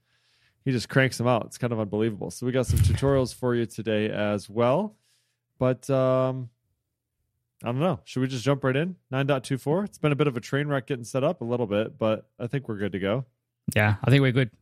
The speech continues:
Speaker 2: I think we're ready. I think we're gonna, gonna get it done.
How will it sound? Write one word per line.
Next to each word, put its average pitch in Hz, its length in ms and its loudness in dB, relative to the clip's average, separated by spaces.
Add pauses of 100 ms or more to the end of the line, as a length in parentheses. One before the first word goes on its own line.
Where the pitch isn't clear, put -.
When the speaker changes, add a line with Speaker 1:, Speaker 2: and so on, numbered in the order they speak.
(120)
Speaker 2:
I 117 60 -6
think 120 120 -2
we're 113 80 -4
ready. 127 360 -2 (320)
I 117 40 -12
think - 240 -16
we're 113 320 -6 (680)
gonna, 110 280 -8 (340)
gonna 117 140 0
get - 140 -4
it - 80 -6
done. - 280 -2